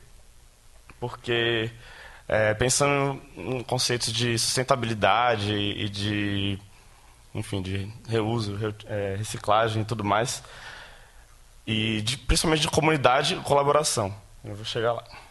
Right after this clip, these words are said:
É, dando alguns exemplos, assim, bem rapidamente, de, de coisas que já estão sendo feitas nesse, digamos, movimento fazedor.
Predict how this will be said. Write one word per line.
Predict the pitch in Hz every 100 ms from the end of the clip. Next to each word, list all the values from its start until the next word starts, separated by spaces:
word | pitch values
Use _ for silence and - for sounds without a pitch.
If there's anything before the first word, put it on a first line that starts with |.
| - - - - - - - - - - - - - - - -
É, | 101 107 104 104 104 104 - - - -
dando | 110 123 147
alguns | 160 165 185
exemplos, | 165 151 147 147
assim, | 131
bem | 123
rapidamente, | 202 208 156 135 135 - - - - - -
de, | 110 120 113
de | -
coisas | 143 139
que | 139
já | 143
estão | 156
sendo | - 147
feitas | - 120 104 110
nesse, | 110 -
digamos, | 110 113 110
movimento | 117 117 123
fazedor. | - 123 127 107 98